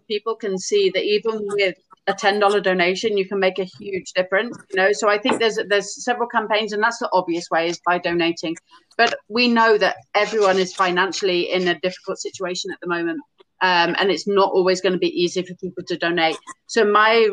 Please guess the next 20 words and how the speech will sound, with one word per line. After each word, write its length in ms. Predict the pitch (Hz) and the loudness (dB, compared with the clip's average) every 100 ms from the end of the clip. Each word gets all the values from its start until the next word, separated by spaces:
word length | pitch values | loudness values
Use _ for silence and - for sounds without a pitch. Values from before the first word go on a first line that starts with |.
| 160 | 2
recommendation 680 | 196 196 190 175 180 180 202 | 2 2 -2 0 -2 -2 -4
would 160 | 185 | -4
to 80 | 180 | -4
be, 340 | 185 196 202 202 | 2 4 2 2
like, 220 | 196 190 _ _ _ _ | -2 -2 _ _ _ _
inform 420 | 214 214 202 233 | -4 -2 -2 -2
yourself, 460 | 233 190 185 175 - | -4 -4 -4 -4 -4
you 100 | 208 | 0
know, 280 | 190 196 196 175 | 2 2 0 0
read 440 | 220 233 214 190 - | 0 0 -4 -4 0
articles, 640 | 190 208 - 196 190 180 | 0 0 -6 -2 -2 -2
read, 340 | 180 214 220 185 - | -4 -2 -4 -8 -6
you 160 | 196 | -4
know, 240 | 185 180 180 | -2 -2 -2
uh, 380 | 127 185 180 180 - _ _ 175 - - | 0 2 2 -2 -6 _ _ -20 -20 -10
correct 460 | 214 190 233 - | -2 0 0 -2
information 800 | 208 196 190 185 220 - 180 175 - | -4 -4 -2 -2 -2 -2 -2 -2 -2
and 340 | 190 185 185 180 | 0 0 -2 -6
credited 580 | - 208 226 226 202 180 | -4 -2 0 -2 -2 -4
information, 800 | - 190 175 175 202 - 180 | -6 -8 -6 -4 -4 -4 -4